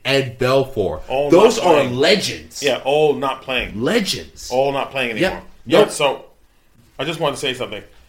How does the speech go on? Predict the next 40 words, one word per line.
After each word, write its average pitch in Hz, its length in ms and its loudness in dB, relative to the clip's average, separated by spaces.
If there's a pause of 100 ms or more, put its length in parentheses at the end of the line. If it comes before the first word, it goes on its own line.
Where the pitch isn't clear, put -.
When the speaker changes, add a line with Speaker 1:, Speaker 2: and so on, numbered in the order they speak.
(140)
Speaker 2:
I 123 120 0
think 156 260 -2 (300)
despite 156 480 0
the 143 60 -8
fact 127 260 -2
that 123 120 -12
they 123 120 0
got 117 180 0
outshot - 640 -4 (240)
thirty-two 117 400 -8
twenty-two, 95 580 -10 (840)
I 113 40 -10
mean, 113 120 -10
they 131 120 0
got 139 140 4
outshot. 120 640 0
So 120 100 -2
I 120 100 2
think 143 160 0
it 123 140 -6
comes 135 220 -6
down 123 240 -2
to 120 240 -8 (320)
whether 139 260 4
or 135 40 0
not 123 200 -6
Tampa 131 320 -2
was 117 180 -2
able 123 220 -2
to 110 80 -6
get 113 220 -2
any 110 160 -8
luck 156 240 2
because, 123 340 -4 (420)
you 143 120 -6
know, 131 180 4
their 143 280 4
goalie, 123 420 4
Sam-, 151 380 -2
Samsonov, 131 720 -4